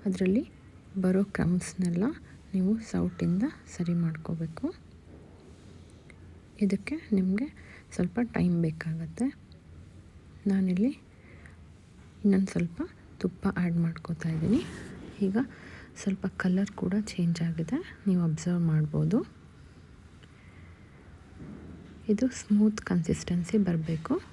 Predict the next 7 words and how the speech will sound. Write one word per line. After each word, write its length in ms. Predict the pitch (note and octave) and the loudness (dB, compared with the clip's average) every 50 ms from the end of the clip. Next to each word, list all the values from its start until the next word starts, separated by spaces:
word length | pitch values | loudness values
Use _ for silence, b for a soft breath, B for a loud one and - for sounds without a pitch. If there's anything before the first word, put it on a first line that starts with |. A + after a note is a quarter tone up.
| - - G3+ | -6 -2 0
ಮತ್ತು 340 | F#3+ F3+ - - B3 F4 - B B B B B B B - _ _ B B B B B B B B - | 0 0 0 -2 -4 -4 -4 B B B B B B B -20 _ _ B B B B B B B B -2
ಕಡಲೆ 320 | - G#3 F3+ F#3 F#3+ G3 | 0 0 2 4 4 4
ಹಿಟ್ಟು 300 | F#3+ F#3 F3+ - - A#3+ D4+ - - - - | 2 2 0 0 -2 -2 -2 -2 -6 -4 -2
ಬೆಂದಿದೆ 480 | F#3 F3 F3 E3+ F3+ - F3+ F3 F3 F3 | 0 2 4 2 2 2 0 0 0 0
ಅಂತ 320 | E3+ E3+ E3 E3 - A#3 C4+ D#4 - B B B B B B B - - F#3+ | 0 0 0 -2 -2 -2 -2 -2 -2 B B B B B B B -6 -2 2
ನಿಮಗೆ 320 | F3+ E3+ F3 F3+ F#3+ B3 | 2 4 4 4 2 2
ಅದ್ರ 480 | C#4+ - - - - - F3 D#3+ F3+ | 0 -2 -6 -12 -6 -4 -2 0 2